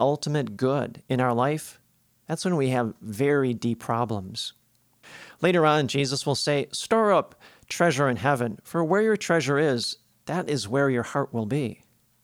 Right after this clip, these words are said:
Well, we have a great treasure, don't we? A life with Christ. And it doesn't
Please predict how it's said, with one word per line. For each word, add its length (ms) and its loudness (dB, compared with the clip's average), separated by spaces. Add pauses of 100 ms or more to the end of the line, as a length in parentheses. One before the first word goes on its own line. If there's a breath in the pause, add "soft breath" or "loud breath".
(580 soft breath)
Well, 140 -4
we 180 2
have 460 0
a 60 -2
great 420 -2
treasure, 400 -2
don't 260 -2
we? 280 -2 (480)
A 40 0
life 300 0
with 140 -6
Christ. 640 -6 (380 soft breath)
And 80 -2
it 200 -6
doesn't 480 0